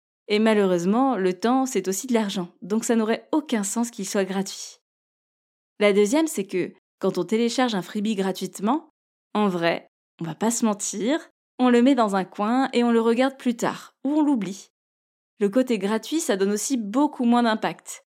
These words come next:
Et moi, mon but, c'est que tu investisses en toi. Pas juste en temps, mais vraiment que tu t'investisses pleinement pour réaliser ce challenge.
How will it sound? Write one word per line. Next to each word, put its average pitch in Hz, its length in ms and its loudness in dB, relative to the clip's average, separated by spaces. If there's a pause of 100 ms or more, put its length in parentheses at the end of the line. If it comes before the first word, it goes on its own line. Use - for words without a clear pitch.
(240)
Et 196 100 4
moi, 190 160 4
mon 180 160 2
but, 269 400 -2
c'est - 180 -4
que 240 120 0
tu 233 260 -4
investisses 254 580 0
en 208 80 0
toi. 190 320 -6 (320)
Pas 254 200 6
juste 254 240 -2
en 196 100 0
temps, 320 220 2
mais 202 160 4
vraiment 226 360 4
que 277 120 -2
tu 202 240 -6 (160)
t'investisses 254 560 0
pleinement 294 560 4 (100)
pour 208 140 -4
réaliser 202 360 2
ce 240 180 0
challenge. 165 500 -2